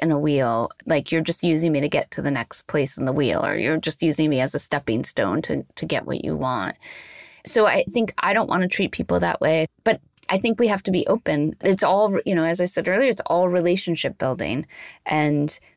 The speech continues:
this might be, end up being just a, a colleague who you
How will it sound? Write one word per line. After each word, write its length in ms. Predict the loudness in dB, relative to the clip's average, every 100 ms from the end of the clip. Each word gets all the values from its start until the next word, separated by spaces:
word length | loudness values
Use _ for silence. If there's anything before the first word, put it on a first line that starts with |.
| _
this 540 | -4 0 2 2 2 2
might 220 | 0 2
be, 80 | 2
end 160 | 4
up 80 | 2
being 340 | 0 2 2
just 240 | 0 -2 -2
a, 100 | -2 -4 _
a 60 | -8
colleague 480 | 0 2 4 4 2
who 80 |
you 400 | 2 4 2 0